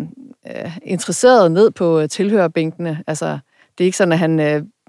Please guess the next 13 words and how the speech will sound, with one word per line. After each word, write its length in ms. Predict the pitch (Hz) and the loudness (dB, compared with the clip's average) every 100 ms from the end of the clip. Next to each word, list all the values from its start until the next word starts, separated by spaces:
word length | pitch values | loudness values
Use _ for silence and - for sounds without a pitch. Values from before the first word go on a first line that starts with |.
| - | -10
virker 360 | 180 185 180 202 | 4 6 6 4
som 160 | 170 | 0
en 120 | 156 156 | 0 0
mand, 180 | 160 | 0
der 60 | 151 | -2
sådan 180 | 160 160 | -6 -4
er 100 | 147 | -2
fuldstændig 500 | 147 180 170 143 143 | -2 -2 0 -2 -6
sådan, 220 | - 151 | -6 -4
øh, 100 | 143 | -2
mentalt 600 | 147 147 196 156 156 - - | -2 -2 -4 -4 -8 -20 -8
væk. 420 | 175 190 - - _ _ _ _ _ _ - - | -4 -4 -8 -20 _ _ _ _ _ _ -12 -8
Øhm, 300 | 143 - | -6 -8